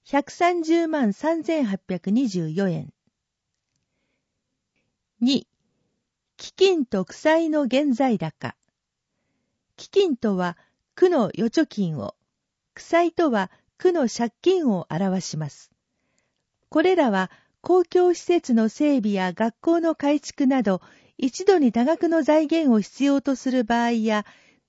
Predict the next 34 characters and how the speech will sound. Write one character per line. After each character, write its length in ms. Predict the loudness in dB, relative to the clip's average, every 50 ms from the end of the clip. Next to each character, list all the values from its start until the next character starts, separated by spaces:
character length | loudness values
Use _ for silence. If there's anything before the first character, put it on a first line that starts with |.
| _ _ _
税 280 | 0 2 4 4 4 4
収 300 | 4 4 4 6 6 4
減 260 | 4 2 2 2 2
な 120 | 2 0
ど 120 | 0 0 -2
に 160 | -2 -2 -2
よ 120 | -2 -4
る 220 | -4 -4 -6 -6 -8 -8
財 280 | -4 0 2 2 2 4
源 240 | 2 0 0 0 0
不 120 | 0 0
足 240 | 0 0 0 0 0
の 120 | 0 0
際 280 | 0 -2 0 0 0 0
に 120 | -2 -4
活 320 | -8 -10 -12 -8 -2 0 0
用 160 | 2 0 0
し 180 | -4 -8 -8
ま 120 | -8 -8 -10
す。 200 | -10 -16 _ _ _ _ _ _ _ _ _ _ _ _ _ _ _ _ _ _ _ _ _ _ _ _ _ _ _ _ _ _ _ _ _ _ _ _ _ _ _ _
平 180 | 0 2 2 2
成 280 | 4 2 2 2 2
二 180 | 2 0 -2 -2
十 260 | 0 0 0 0 0
九 180 | -2 -2 -2 0
年 280 | 2 2 0 -2 -4
三 280 | -6 -4 -4 -2 0 0
月 200 | 0 0 -2 -4
三 300 | -4 -2 0 0 2 0
十 180 | 0 0 -2 -4
一 240 | -6 -6 -2 0
日 260 | 0 0 0 -2 -4 -4
現 300 | -2 0 0 0 -2 -6
在。 240 | -10 -12 -12 -14